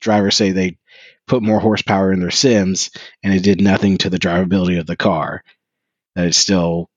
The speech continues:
the tire's too big. I think it's, that's just what it is. The tire's too big. They have too much underfloor downforce, and it's just a flawed design. And it'll just be super expensive to go back to the drawing board and start over. But it might be a bullet that they need to,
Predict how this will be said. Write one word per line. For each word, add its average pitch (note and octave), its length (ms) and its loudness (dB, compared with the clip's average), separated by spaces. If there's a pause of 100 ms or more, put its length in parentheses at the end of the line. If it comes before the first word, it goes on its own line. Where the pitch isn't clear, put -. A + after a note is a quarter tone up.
(120)
the F#2 80 -6
tire's F2+ 380 0
too G2+ 160 0
big. E2+ 240 -2
I G2+ 120 0
think A#2 180 2
it's, - 160 -4
that's F#2+ 300 -2
just - 340 -2
what F#2 160 -2
it F2+ 100 -2
is. F#2+ 180 -2
The F2 100 -8
tire's G2 400 0
too F#2+ 140 0
big. F#2 280 0
They F2 120 -2
have E2+ 160 -4
too F#2+ 220 -2
much F#2 380 0 (440)
underfloor F#2 540 0
downforce, E2+ 720 -4
and F2+ 160 -4
it's D#2+ 120 0
just F#2+ 180 -2
a F#2 80 0
flawed F2+ 400 0
design. D#2+ 600 -4 (560)
And F#2+ 100 0
it'll F#2 100 2
just - 200 -2
be G2+ 100 0
super A2+ 440 2
expensive F2 480 -2
to G#2+ 100 -2
go G2 120 2
back F3 220 0
to G3+ 100 -2
the - 120 -4
drawing E3 360 0
board E2 160 -6
and E2+ 100 -2
start E2 260 -4
over. D#2+ 280 -4
But D#2+ 300 -8 (380)
it G2 80 0
might G2 260 2 (400)
be G#2+ 140 4
a F#2+ 60 2
bullet G2+ 280 0
that G2 100 -2
they G2 80 2
need F#2+ 260 2
to, E2+ 180 -2